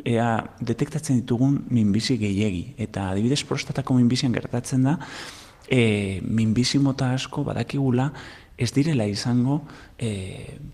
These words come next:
pertsona horrentzako, e, arrisku bat, bere bizitzarako arrisku bat, eta igual tratamenduak daukan eragin negatibo albo efektuak oraindik, e, garrantzitsuagoak dira, e, minbizia baino. Orduan, hau prostata minbizian gertatzen da,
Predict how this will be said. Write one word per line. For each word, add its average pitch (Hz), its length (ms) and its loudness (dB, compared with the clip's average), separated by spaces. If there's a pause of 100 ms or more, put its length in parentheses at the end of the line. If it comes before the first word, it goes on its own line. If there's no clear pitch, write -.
(360)
pertsona 135 380 0
horrentzako, 135 720 0 (560)
e, 117 160 2
arrisku - 520 0
bat, - 220 -8
bere 104 200 2
bizitzarako 117 560 -2
arrisku - 400 -2
bat, - 100 -8
eta - 160 -2
igual 135 240 0
tratamenduak 143 720 0
daukan 123 480 0
eragin 113 580 0
negatibo 104 580 -2
albo 101 280 2
efektuak 131 600 -2 (580)
oraindik, 131 640 2
e, 95 640 -4
garrantzitsuagoak 117 720 -2
dira, 131 300 0 (180)
e, 110 140 -2 (100)
minbizia 104 560 2
baino. 90 300 -6 (500)
Orduan, 107 240 4
hau 123 160 4
prostata 131 340 -2
minbizian 101 540 -2
gertatzen 101 540 -4
da, 165 80 2